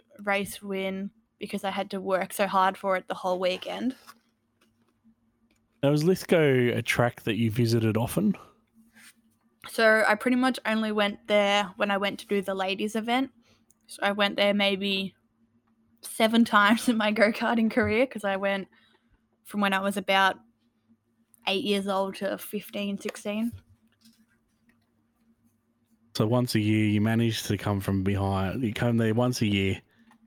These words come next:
Speaker 2: come from behind. Lap record. How did, how did that sort of, did you get a couple of funny looks like, "How dare she do that on our home track?" from the locals? <laughs>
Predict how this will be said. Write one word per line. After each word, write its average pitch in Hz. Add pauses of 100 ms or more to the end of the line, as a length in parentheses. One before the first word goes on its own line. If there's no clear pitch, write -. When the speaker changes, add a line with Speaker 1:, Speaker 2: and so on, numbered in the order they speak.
(260)
Speaker 2:
come 107
from 107
behind. 98 (2250)
Lap 113
record. 101 (2000)
How 123
did, 123
how 127
did 123
that 104
sort 120
of, 113
did 113
you 117
get 123
a 120
couple 120
of 107
funny 117
looks 113
like, 107 (220)
"How 175
dare 139
she -
do 117
that 107
on 107
our 104
home 107
track?" -
from 120
the 117
locals? 135
<laughs> -